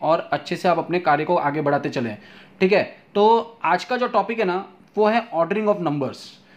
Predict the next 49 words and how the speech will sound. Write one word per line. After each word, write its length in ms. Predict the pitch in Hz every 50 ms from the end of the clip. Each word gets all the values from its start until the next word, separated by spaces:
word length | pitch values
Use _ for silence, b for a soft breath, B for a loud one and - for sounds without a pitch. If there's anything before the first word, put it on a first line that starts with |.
| b b b -
ठीक 140 | - 202 196
है। 240 | 165 113 - b b b b b - 147
Ordering 340 | 165 170 180 220 226 226 220
of 100 | 220 208
numbers 340 | 190 196 208 220 214 - 220
में 80 | 214
क्या 120 | 196 220 196
होगा, 200 | 175 160 185 208
जैसे 260 | 202 196 190 214 208
कि 120 | 190 214
आपको 260 | 208 185 - - 208
कोई 180 | 196 - 190 185
भी 120 | 185 208
दो 140 | 185 180 185
नंबर 300 | 185 185 185 185 190 185
दिया 180 | 175 180 185 180
होगा, 380 | 175 170 170 175 170 165 B B B B B _ 160
उसको 220 | 156 - 208 196
कंपेयर 400 | 202 185 175 170 160 196 190 185
करो। 280 | - 160 127 113 101 - - -
कंपेयर 300 | 170 170 175 202 202 196
करना 240 | 208 202 208 208
मतलब 380 | 202 190 190 202 214 214 214 -
ये 180 | 180 165 190 208
देखना 500 | 196 190 170 160 175 190 226 247 B B B B _
कि 60 | -
कौन 220 | 180 175 180 175 180
सा 120 | 180 185
नंबर 280 | 202 190 190 190 196 190
बड़ा 240 | 170 180 190 190 170
है, 160 | 180 185 180
कौन 220 | - - 165 165
सा 100 | 156 196
नंबर 260 | 185 185 180 185 180
छोटा 320 | 180 - - 170 - 180 180
है, 340 | 160 165 165 165 165 B B B B B _ 214
ये 100 | 226 233
सारी 240 | - 214 208 214 208
चीज़ें 280 | 208 220 202 214 220
यहाँ 200 | 202 185 175 170 175
पर 80 | 202 190
आपको 500 | 165 135 - - 202 220 262 262 - - 165
मिलेंगी। 460 | 180 190 202 202 185 165 147 127 113 B B B B B _ -
अब 120 | 220 214
देखिए, 420 | 233 226 233 226 185 120 98 - - _ _
कुछ 300 | - 226 - - - -
चीज़ें 340 | - - 202 202 185 240 233
हैं, 300 | 208 202 208 233 - - - _ _ _ _ _ _ _ _ 156
रूल्स। 440 | 160 214 208 180 131 - - -